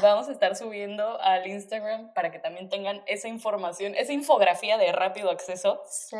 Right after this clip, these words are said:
Speaker 1: este, con los diferentes tipos de fuckboys. Y bueno, yo creo que podemos empezar con el mapache, que fue el que inspiró esta,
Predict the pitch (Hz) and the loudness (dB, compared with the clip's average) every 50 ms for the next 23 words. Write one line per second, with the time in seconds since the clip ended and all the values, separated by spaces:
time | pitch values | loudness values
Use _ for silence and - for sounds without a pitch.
0 | 208 208 208 220 226 - 196 190 190 196 196 - 180 175 175 - 196 202 202 202 | -6 -6 -6 -4 0 2 2 2 0 -2 -8 -10 -10 -8 0 0 0 2 2 -2
1 | 196 208 220 214 214 240 233 285 285 247 240 214 233 214 196 190 - 180 170 165 | -4 -6 -8 -8 -8 -8 -8 -8 -8 -8 -12 -12 -10 -10 -10 -8 -8 -8 -10 -10
2 | 160 160 175 202 - - - 185 180 185 185 180 185 202 214 247 254 269 233 226 | -12 -14 -14 -16 -14 -12 -10 -4 -4 -4 -4 -2 -6 -6 -8 -6 -6 -6 -2 -2
3 | 208 190 196 196 202 233 202 180 175 170 170 175 196 202 202 196 190 165 175 170 | -2 -2 -2 -6 -10 -12 -12 -6 -4 -4 -4 -4 -6 -6 -6 -8 -8 -10 -4 0
4 | - 170 170 - 180 190 - - 165 _ - 170 170 _ 196 190 190 185 - - | 0 0 0 -2 -10 -12 -16 -18 -20 _ -20 -20 -14 _ -12 -12 -12 -12 -12 -12
5 | 165 165 160 160 165 - _ _ _ _ _ _ _ _ _ _ _ _ - - | -10 -8 -8 -10 -12 -14 _ _ _ _ _ _ _ _ _ _ _ _ -8 -8
6 | 180 175 - - - 165 160 160 156 160 - - - | -8 -8 -6 -2 0 2 2 2 0 -4 -6 -12 -20